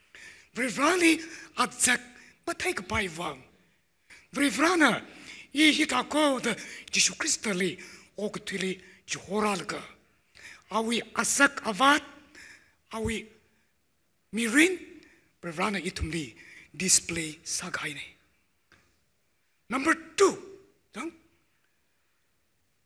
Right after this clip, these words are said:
Verse one ji, mathala kain pa ka. Ne tum very, very we. Kalum ma nao ngara,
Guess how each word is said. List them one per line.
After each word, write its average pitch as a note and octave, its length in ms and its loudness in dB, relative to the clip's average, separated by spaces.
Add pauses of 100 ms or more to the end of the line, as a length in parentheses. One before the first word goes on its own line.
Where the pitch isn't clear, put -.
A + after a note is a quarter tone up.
(880)
Verse D#4+ 260 4
one A#3+ 180 0
ji, B3+ 220 0 (260)
mathala C#4+ 360 -4
kain C4+ 160 2
pa G#3 240 -2
ka. C4+ 240 -4 (880)
Ne F4 140 6
tum D#4+ 340 2
very, B3+ 380 2 (580)
very D4+ 300 12
we. C#4+ 280 8 (480)
Kalum D4+ 380 0
ma C#4+ 80 4
nao G#3 300 2
ngara, A3+ 340 4